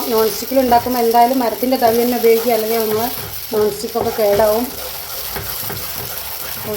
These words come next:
ചൂടുകൊണ്ട് വിയർത്തൊലിക്കുന്നുണ്ട്. അപ്പോൾ പണ്ടുള്ള അമ്മച്ചിമാരൊക്കെ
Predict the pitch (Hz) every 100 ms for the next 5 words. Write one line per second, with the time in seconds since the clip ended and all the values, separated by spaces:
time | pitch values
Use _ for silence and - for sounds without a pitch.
0 | 214 190 196 208 226 214 196 185 185 220
1 | 190 202 214 202 208 247 - - - -
2 | 202 202 226 202 226 247 220 202 208 220
3 | 233 -